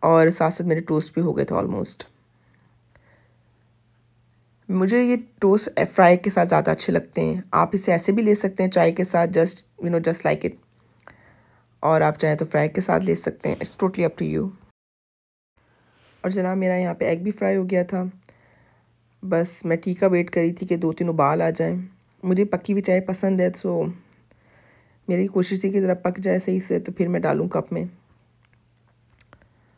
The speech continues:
और साथ साथ यहाँ मेरी चाय भी रेडी हो गई, देखें, पकी हुई हॉट टी, प्योर देसी टी। आप में से कौन कौन इंग्लिश टी पीना पसंद करता है और कौन कौन देसी टी,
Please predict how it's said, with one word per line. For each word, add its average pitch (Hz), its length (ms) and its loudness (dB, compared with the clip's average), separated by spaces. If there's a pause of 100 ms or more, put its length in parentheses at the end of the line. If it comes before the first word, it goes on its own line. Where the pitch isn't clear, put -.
(220)
और 185 60 -2
साथ 185 220 0
साथ 185 180 -2
यहाँ 175 240 -2
मेरी 165 180 0
चाय 165 220 -2
भी - 100 -4
रेडी - 240 -2
हो - 100 -6
गई, - 120 -6
देखें, - 360 -10 (760)
पकी 175 220 -4
हुई 170 120 -2
हॉट 165 460 -2 (680)
टी, 180 280 -2 (680)
प्योर 180 180 6
देसी 170 320 0
टी। 165 300 -8 (1600)
आप 190 160 -2
में 226 60 4
से 226 120 -2
कौन 214 160 2
कौन 208 280 2
इंग्लिश 185 320 0
टी 185 100 -4
पीना 175 200 0
पसंद 175 340 -4
करता 160 260 0
है 156 60 2
और 170 60 -4
कौन 165 240 -2
कौन 170 260 0
देसी 160 280 -4
टी, 156 260 -8